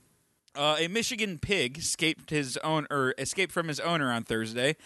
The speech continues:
and briefly terrorized the community. It even charged at some poor woman at, uh, at one point,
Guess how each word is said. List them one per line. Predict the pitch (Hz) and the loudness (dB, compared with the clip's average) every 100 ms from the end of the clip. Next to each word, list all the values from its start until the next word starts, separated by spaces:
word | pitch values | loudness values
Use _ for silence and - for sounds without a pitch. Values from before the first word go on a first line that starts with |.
| - | -14
and | - 143 | -6 0
briefly | 190 233 214 180 | 0 0 -4 -6
terrorized | - 202 180 175 170 | -2 0 2 2 0
the | 147 | -4
community. | 165 156 160 123 107 92 - 131 | -4 -2 0 0 -2 -8 -14 -8
It | 165 | -4
even | 190 147 | -2 -2
charged | - 196 202 170 | -2 0 0 -2
at | 160 | -6
some | - 156 | -4 -4
poor | - 151 | 0 2
woman | 123 127 135 | 2 0 -2
at, | 120 - - | -4 -8 -6
uh, | 120 113 113 | -2 -2 0
at | 123 113 | -2 0
one | 120 117 | -2 -2
point, | 123 120 131 | -2 -2 -2